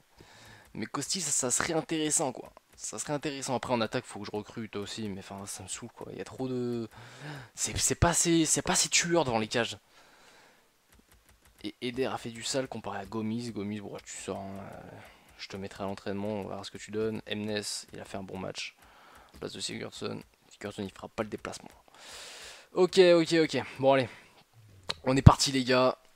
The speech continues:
Face à Aston Villa, dernier match de la vidéo. Si on peut espérer pendant ce match, enfin pour cet épisode, une victoire pour clôturer cet épisode, ça serait pas mal. Ça serait pas mal, ça serait pas volé.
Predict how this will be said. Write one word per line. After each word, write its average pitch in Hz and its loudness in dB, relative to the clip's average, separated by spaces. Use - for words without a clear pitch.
Face - 4
à 127 2
Aston 127 -2
Villa, 113 4
dernier 107 0
match 110 0
de 117 -2
la 110 2
vidéo. 104 -2
Si - 2
on 156 6
peut 156 8
espérer 160 8
pendant 139 4
ce - -2
match, 147 4
enfin 107 -6
pour 123 -6
cet 151 -2
épisode, 143 2
une 151 4
victoire 151 0
pour - -6
clôturer 175 6
cet 143 0
épisode, 131 -6
ça 127 -2
serait - -2
pas 110 0
mal. 104 2
Ça 117 0
serait - -2
pas 123 4
mal, 127 6
ça 123 2
serait - -4
pas 123 2
volé. 120 0